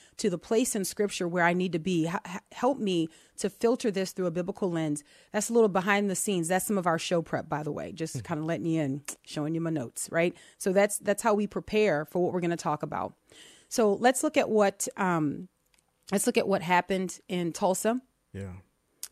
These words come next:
Speaker 1: Okay, this is, uh, from Fox News. Tulsa hospital shooting victims identified as one gunman, uh, one,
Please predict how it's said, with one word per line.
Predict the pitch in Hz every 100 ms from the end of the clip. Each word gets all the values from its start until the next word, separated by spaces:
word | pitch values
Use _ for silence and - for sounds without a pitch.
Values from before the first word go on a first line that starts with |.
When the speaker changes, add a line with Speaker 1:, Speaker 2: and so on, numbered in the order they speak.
| _ _ _ _ _ _ _ _ _ _ _ _ _
Speaker 1:
Okay, | 202 220 202
this | 185 202
is, | 233 208 -
uh, | 185 170
from | 165 190
Fox | 175 202 190 208
News. | 196 196 208
Tulsa | - 208 - 208
hospital | 202 - 185
shooting | 185 220 202 185
victims | 196 - 180 180 - - -
identified | 185 170 196 202 190 175 175
as | 196 175
one | 185 202
gunman, | 185 180 180 180 202 208 - -
uh, | 180 160
one, | 165 202 208